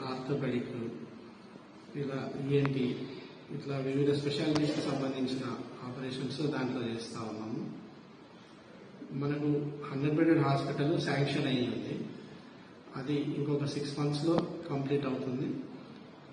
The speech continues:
అది కంప్లీట్ అయిన తర్వాత ఇక్కడ నుండి హాస్పిటల్, ఆ హాస్పిటల్ షిఫ్ట్ అయిన తర్వాత దాంట్లో ఇంకా ఎక్కువ సర్వీసెస్ ఇవ్వడానికి మాకు వీలుగా ఉంటుంది. దాంట్లో, ఆ, హండ్రెడ్ బెడెడ్ హాస్పిటల్లో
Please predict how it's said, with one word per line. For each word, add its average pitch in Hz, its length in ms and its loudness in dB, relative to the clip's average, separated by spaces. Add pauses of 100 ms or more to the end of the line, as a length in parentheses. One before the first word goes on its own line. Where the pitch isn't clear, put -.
అది 135 140 -2
కంప్లీట్ 143 420 2
అయిన 147 180 6
తర్వాత 147 640 2
ఇక్కడ 147 220 -2
నుండి 143 200 4
హాస్పిటల్, 139 760 2 (140)
ఆ 127 140 -4
హాస్పిటల్ 127 500 -4
షిఫ్ట్ 123 300 -4
అయిన 123 160 0
తర్వాత 117 580 -4 (1040)
దాంట్లో 143 380 2
ఇంకా 139 320 4
ఎక్కువ 135 300 2
సర్వీసెస్ 135 600 2 (400)
ఇవ్వడానికి 131 480 -2
మాకు 127 360 -2 (880)
వీలుగా 135 280 2
ఉంటుంది. 117 640 -2 (960)
దాంట్లో, 151 600 2 (560)
ఆ, 123 380 -4 (180)
హండ్రెడ్ 143 220 2
బెడెడ్ 156 560 2 (100)
హాస్పిటల్లో 135 680 -2